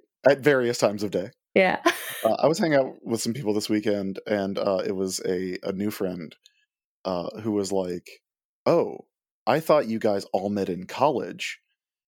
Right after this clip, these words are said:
Speaker 1: And it was me and Matt Wilson, who's my co-host on another podcast, War Rocket Ajax, and then, uh,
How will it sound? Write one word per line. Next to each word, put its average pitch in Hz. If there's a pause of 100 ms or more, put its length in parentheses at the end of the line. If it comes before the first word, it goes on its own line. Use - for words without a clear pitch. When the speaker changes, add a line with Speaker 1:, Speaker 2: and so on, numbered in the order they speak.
Speaker 1:
And 107
it 98
was 98
me 120
and 113
Matt 107
Wilson, 104
who's 98
my 95
co-host 98
on 92
another 98
podcast, -
War 101
Rocket 95
Ajax, - (420)
and 113
then, 101
uh, 95